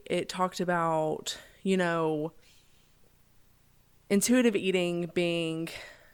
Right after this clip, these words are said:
a great way to approach the way we eat and the way that we respect our bodies and the way we listen to our, our bodies. But there's also this huge thing of where we have to understand that that's gonna look different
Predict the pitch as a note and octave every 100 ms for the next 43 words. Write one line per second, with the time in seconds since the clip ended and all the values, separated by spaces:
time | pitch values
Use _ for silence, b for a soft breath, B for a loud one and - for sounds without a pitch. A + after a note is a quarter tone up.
0 | B - F3+ F3+ F3 F3 F3 - - -
1 | - - - _ _ - - - E3+ F#3
2 | E3+ D#3+ E3 - - E3 - E3 D#3+ -
3 | - F3 E3 D#3+ E3 - G#3+ G#3 - -
4 | F3 F3+ D#3+ D#3 D#3 D3+ D#3 D3+ - G3
5 | F#3+ F#3 F3 E3 E3 E3 D#3+ D#3 D3 D3+
6 | D3 D3 E3+ F#3+ G3 F3+ D#3+ D#3+ D#3 -
7 | D#3+ E3 D#3+ D#3+ D#3+ B B B B _
8 | - F3+ E3+ - - - - - G3 G3
9 | - G3+ G#3 G#3 F#3 F3 - G#3 G3 -
10 | G#3+ C4 A3+ F3 E3 D#3+ E3 b b -
11 | G3+ G3 G3+ A#3+ - - F#3 E3+ - E3+
12 | F3+ F3 C#3+ E3+ - - F#3 F3 E3 -
13 | D#3+ D#3+ D#3+ D#3 -